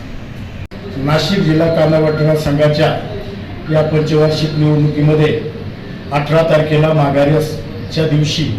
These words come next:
मनाचा मोठेपणा ठेवून सभासदांनी माघार, काही लोकांनी माघार घेऊन संघाची निवडणूक बिनविरोध केली. आज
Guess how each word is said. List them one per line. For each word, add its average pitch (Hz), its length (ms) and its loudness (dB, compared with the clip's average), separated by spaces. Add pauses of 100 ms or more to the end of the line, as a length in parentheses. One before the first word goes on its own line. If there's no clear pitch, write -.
(920)
मनाचा 156 360 2
मोठेपणा 156 640 0
ठेवून 147 420 2
सभासदांनी 156 880 0 (480)
माघार, 143 580 2 (340)
काही 156 260 2
लोकांनी 156 340 2
माघार 147 360 2
घेऊन 147 240 2 (640)
संघाची 151 460 2
निवडणूक 151 380 2
बिनविरोध 147 480 2
केली. 139 260 -2 (480)
आज 160 200 2